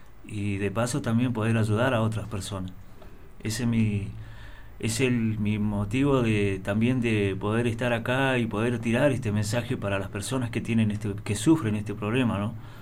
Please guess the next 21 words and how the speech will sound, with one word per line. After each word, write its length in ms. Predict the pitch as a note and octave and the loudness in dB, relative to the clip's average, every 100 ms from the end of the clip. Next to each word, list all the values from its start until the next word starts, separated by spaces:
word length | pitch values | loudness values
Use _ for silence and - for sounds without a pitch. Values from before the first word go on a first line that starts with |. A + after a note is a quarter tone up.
| - - | -16 -10
Porque 260 | G2 F#2+ A2 | -8 -2 2
es 60 | |
una 140 | B2+ C3 | 2 2
enfermedad 600 | C3 B2 B2 C3+ C#3+ C#3+ | 0 2 4 6 4 2
que, 420 | B2 A2 G#2+ G#2 F#2 F#2 - - - - - - - - | 2 2 2 0 -2 -4 -8 -14 -18 -18 -20 -18 -12 -4
que 120 | G2+ | 0
yo 120 | A#2 | 2
lo 100 | A#2+ | 2
padecí 920 | G#2 G#2 G#2 B2 B2+ A2+ F#2+ F2+ F2 - | 0 -4 -2 -2 0 0 -2 -4 -6 -8
y, 40 | |
y, 400 | F#2+ F2+ F2+ F#2 - - - - - - - G#2 F#2 | -6 -4 -4 -6 -14 -16 -18 -18 -18 -18 -16 -10 -6
y 20 | |
bueno, 280 | F#2 G#2 F#2 | -4 -4 -4
no 140 | F2+ G2+ | -6 -6
se 140 | A#2 | -4
lo 100 | G#2 | -2
decía 260 | G#2 A2 A2 | -2 0 0
a 20 | |
nadie, 260 | B2 B2+ A#2 | 2 2 2
pero 400 | G#2 G2+ F#2 F2 | 0 -2 -2 -2
está 720 | F#2+ - G#2+ G#2+ G2+ F2+ F2+ | -4 -2 0 2 2 0 -4